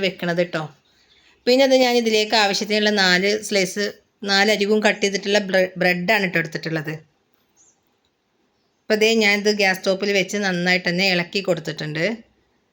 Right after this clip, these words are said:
ഇനി നന്നായിട്ടൊന്ന് ഒന്നുകൊണ്ട് വറ്റി വരട്ടെ. അതിൽ ഞാനതിങ്ങനെ ഇളക്കി കൊടുക്കുകയാണ്. ഇനിയിപ്പോൾ ഞാൻ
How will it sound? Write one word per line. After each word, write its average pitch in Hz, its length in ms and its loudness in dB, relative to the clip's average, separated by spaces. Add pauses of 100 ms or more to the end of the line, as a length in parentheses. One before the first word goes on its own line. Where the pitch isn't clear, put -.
(320)
ഇനി 208 240 2
നന്നായിട്ടൊന്ന് 196 680 0 (120)
ഒന്നുകൊണ്ട് 214 440 0
വറ്റി 202 300 -2
വരട്ടെ. 185 320 0 (840)
അതിൽ 180 180 -2 (140)
ഞാനതിങ്ങനെ 202 380 0
ഇളക്കി 185 280 -4
കൊടുക്കുകയാണ്. 170 460 -2 (180)
ഇനിയിപ്പോൾ 240 320 0
ഞാൻ 233 160 4